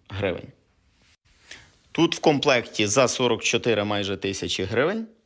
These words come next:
добавляється ще й пінпойнтер. Якщо вам придбати його окремо, це буде менш вигідно, бо ціна буде прилада дорожчою. Якщо є така потреба, то ця комплектація може підійти тим, хто не має ще пінпойнтера.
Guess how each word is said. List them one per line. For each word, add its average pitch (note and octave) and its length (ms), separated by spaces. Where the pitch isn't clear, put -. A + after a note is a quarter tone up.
добавляється B2 1000
ще - 320
й A2+ 220
пінпойнтер. B2+ 640
Якщо C#3+ 320
вам F3 160
придбати C#3+ 480
його E3 140
окремо, A#3+ 500
це F3 140
буде D3+ 240
менш C3 460
вигідно, B2 500
бо A2 140
ціна A#2 300
буде B2 220
прилада G2 440
дорожчою. F#2+ 500
Якщо A2 220
є A2 140
така - 220
потреба, F#3 420
то D#3 140
ця C#3+ 200
комплектація C#3+ 840
може A2+ 300
підійти A2+ 440
тим, F3 320
хто - 680
не C#3+ 160
має F#2 300
ще - 160
пінпойнтера. F2+ 600